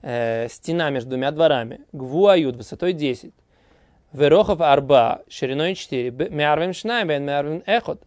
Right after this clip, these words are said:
Тогда мы делаем, э, ирув по отдельности, э, и не делаем общий ирув, потому что стена их разделяет, а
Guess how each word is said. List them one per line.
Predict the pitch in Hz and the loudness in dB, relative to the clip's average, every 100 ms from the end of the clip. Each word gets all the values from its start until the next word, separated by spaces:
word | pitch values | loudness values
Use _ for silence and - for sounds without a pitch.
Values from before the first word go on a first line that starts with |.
| - | -16
Тогда | 131 147 | -4 0
мы | 165 160 | 0 0
делаем, | 160 165 156 143 - _ _ _ _ _ _ | 2 4 4 2 -6 _ _ _ _ _ _
э, | - 139 123 127 | -14 -8 -6 -6
ирув | - 156 165 185 139 131 _ | -4 2 6 6 4 -4 _
по | 156 | 6
отдельности, | 147 135 143 120 127 117 - 151 - _ | 6 6 0 0 -4 -10 -10 -10 -10 _
э, | 160 151 135 131 | -8 -4 -2 -4
и | - 165 | -6 -6
не | 180 160 | -4 -4
делаем | 139 127 127 160 | -2 0 0 0
общий | 247 269 208 | 0 2 0
ирув, | 156 131 | 0 -2
потому | - 139 | -8 -16
что | - | -14
стена | 151 - 135 | -14 -8 -6
их | 131 | -6
разделяет, | 147 143 202 254 156 | -6 -2 2 4 2
а | 151 | -2